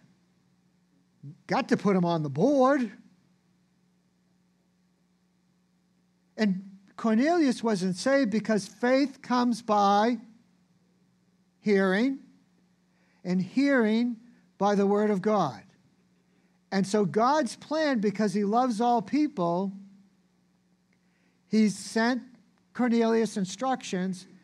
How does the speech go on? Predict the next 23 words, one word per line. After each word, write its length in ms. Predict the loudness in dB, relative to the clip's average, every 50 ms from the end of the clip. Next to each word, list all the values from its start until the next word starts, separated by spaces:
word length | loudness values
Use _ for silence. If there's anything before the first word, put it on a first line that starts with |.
| _ _ _ _ _
to 100 | -4 -4
send 420 | -4 -2 -2 -2 0 0 0 -2 -2
for 160 | -4 -4 -4
who? 460 | -4 -2 -2 -2 0 -2 -2 -6 -12 -20 _ _ _ _ _ _ _ _ _ _ _ _ _ _ _ _ _ _ _ _ _ _ _ _ _ _ _ _ _
Peter, 420 | 2 4 4 6 4 2 -2 -6 -16 -20 -20 _ _ _ _ _ _ _ _ _ _ _ _ _ _ _ _
who's 240 | 0 0 2 2 2
gonna 240 | 0 0 0 0 -2
come 300 | -2 -2 0 0 2 2
and 120 | 2 2
do 180 | 2 2 2 2
what? 300 | 2 2 2 2 0 -4 -10 _ _ _ _ _ _ _ _ _ _ _ _ _ _ _ _ _ _ _ _ _ _ _ _ _
Preach 320 | -2 0 0 0 0 -4
the 80 | -4 -4
gospel 520 | -2 0 0 0 0 -2 -4 -8 -8 -8
to 200 | -8 -10 -12 -12
him. 100 | -12 -16 -20 _ _ _ _ _ _ _ _ _ _ _ _
Come 140 | -6 -6 -4
back 240 | -2 -2 -4 -4 -4
to 100 | -4 -6
the 80 | -6 -6
text 360 | -4 -6 -6 -6 -6 -10 -12
with 180 | -14 -14 -14
me. 160 | -16 -20 -20